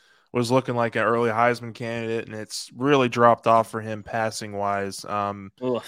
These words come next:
Speaker 1: yeah, I think I saw a stat that, you know, in that first game, he had something like two, two touchdowns to zero picks, and now it's the last five games, it's two touchdowns to six interceptions or something like that.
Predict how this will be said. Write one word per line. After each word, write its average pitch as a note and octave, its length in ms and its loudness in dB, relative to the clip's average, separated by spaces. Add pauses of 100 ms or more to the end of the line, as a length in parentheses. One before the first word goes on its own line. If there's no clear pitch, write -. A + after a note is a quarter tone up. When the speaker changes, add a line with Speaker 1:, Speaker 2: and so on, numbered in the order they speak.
(500)
Speaker 1:
yeah, G#2 320 -2
I G#2+ 80 -2
think B2 240 -4
I A#2+ 60 4
saw C3 320 6
a A#2 40 6
stat A#2+ 520 2
that, A2+ 180 -6
you A2 240 -6
know, G#2+ 140 -2
in A2 80 -6
that A2+ 180 -2
first A2+ 300 -4
game, A#2 260 -6
he A2 80 -8
had G#2+ 280 -2
something A2 320 -10
like G#2+ 200 -4
two, A#2+ 240 -6 (200)
two B2+ 180 -6
touchdowns A#2 720 0
to G#2+ 320 0
zero A2 260 0
picks, - 440 -4
and G#2+ 100 -10
now A2 240 2
it's - 220 -6
the G#2+ 80 -12
last A2 340 2
five G#2+ 260 0
games, A2 320 -10
it's - 140 -14
two - 160 -10
touchdowns A#2 560 -6
to - 60 -10
six - 260 -8
interceptions A2 680 -8
or G#2+ 40 -14
something A2 340 -8
like G#2+ 220 -8
that. A2 320 0